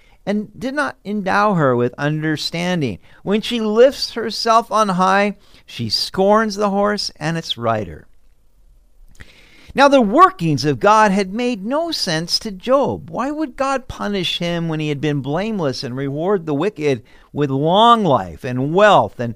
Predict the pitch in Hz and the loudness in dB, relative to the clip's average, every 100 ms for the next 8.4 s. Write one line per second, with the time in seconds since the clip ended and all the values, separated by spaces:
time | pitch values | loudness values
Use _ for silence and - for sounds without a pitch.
0 | - - - - 233 196 175 151 147 139 | -12 -18 -10 0 2 2 0 4 4 2
1 | 135 - - 190 139 101 85 - - - | 0 -2 -4 -2 -2 -4 -10 -18 -20 -20
2 | - 113 240 262 208 180 131 101 - 226 | -16 -2 2 2 0 -2 -2 -8 -10 -6
3 | 233 175 135 110 - 127 113 113 113 104 | -4 -2 -4 -4 -4 -4 -2 -4 -4 -4
4 | 95 90 101 98 85 - - - _ _ | -6 -14 -12 -12 -12 -16 -20 -20 _ _
5 | - - 156 156 - _ _ - 135 139 | -20 -4 0 0 -2 _ _ -16 -6 0
6 | 143 185 - - 87 - 101 - - - | 0 0 -2 -8 -10 -10 -10 -10 -12 -6
7 | 277 - - - _ _ _ _ - - | -4 -4 -8 -20 _ _ _ _ -20 -10
8 | 135 135 254 294 | -6 -4 -4 -4